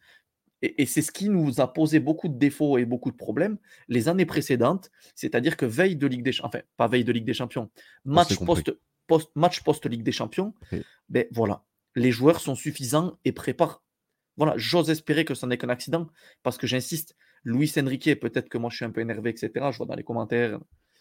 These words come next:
Speaker 1: mais Luis Enrique, je vous garantis que son visage, euh, je le connais. Et ça, c'est un visage d'un coach qui est très énervé aussi de la prestation de ses,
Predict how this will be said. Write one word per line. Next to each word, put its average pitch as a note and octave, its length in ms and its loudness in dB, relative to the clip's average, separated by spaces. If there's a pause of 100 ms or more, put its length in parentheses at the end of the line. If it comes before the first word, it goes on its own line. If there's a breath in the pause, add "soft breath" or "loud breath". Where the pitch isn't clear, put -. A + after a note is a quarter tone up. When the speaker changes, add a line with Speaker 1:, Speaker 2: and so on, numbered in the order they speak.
(140)
Speaker 1:
mais A#2+ 180 4
Luis C3+ 260 0
Enrique, C3 300 -2
je D3+ 100 -6
vous C3+ 60 -4
garantis B2+ 360 2
que C3 120 -4
son B2 180 -4
visage, C#3 460 0 (360)
euh, B2 80 2
je A2+ 80 -2
le A#2+ 100 2
connais. A2+ 300 0
Et A2 40 0
ça, C3 140 0
c'est - 120 -4
un A#2+ 40 -2
visage A#2+ 280 0
d'un A#2+ 100 -2
coach C#3 200 0
qui - 80 -2
est A2 40 -4
très B2 220 -2
énervé A#2+ 300 0
aussi A#2+ 180 -2
de B2 60 -8
la A#2+ 80 4
prestation A#2+ 400 -6
de A2+ 40 -8
ses, A2 220 -10